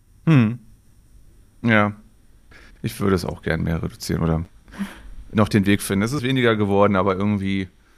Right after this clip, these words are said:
also was geholfen hat, tatsächlich die Apps gar nicht auf dem Handy zu haben. Das war immer so das Einfachste. <laughs> Tatsächlich. Aber der Nachteil ist, ich bin ja so ein Instagram-Coach,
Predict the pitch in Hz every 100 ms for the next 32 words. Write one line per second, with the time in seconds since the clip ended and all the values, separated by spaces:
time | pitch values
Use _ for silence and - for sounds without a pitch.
0 | _ _ - 107 135 - 120 131 139 123
1 | 120 117 113 113 98 101 - 95 92 90
2 | 87 90 87 - 90 87 87 _ - 98
3 | 101 98 98 98 95 92 92 95 131 -
4 | - - _ _ - - - - - _
5 | - - 98 - 92 95 - - - -
6 | 107 131 123 120 113 101 104 113 - 101
7 | 135 - - _ - - 110 107 95 95
8 | 101 - 101 87 87 - 92 92